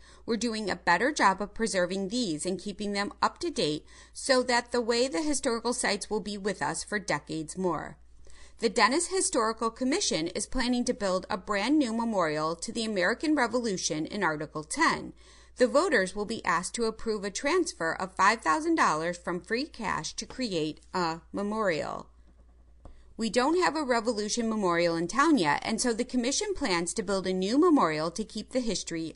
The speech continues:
alive. What is town meeting? A town meeting is both an event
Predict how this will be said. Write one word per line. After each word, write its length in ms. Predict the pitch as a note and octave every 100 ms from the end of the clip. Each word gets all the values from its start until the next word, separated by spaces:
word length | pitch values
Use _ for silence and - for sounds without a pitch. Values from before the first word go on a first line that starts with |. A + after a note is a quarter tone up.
| -
alive. 540 | F#3 D#3+ - - - - - - - - - -
What 220 | F#3 G3+
is 120 | B3 B3
town 340 | C4+ A#3+ A#3+
meeting? 420 | A3+ B3 E4 G#4 - - - - -
A 80 | A3+
town 320 | A3+ A#3 D4 A4
meeting 380 | B3+ E3+ E3 F#3
is 160 | A3+ F#3+
both 280 | A3+ A3+ A#3+
an 80 |
event 580 | A3+ F3 F3+ F3 D4+ -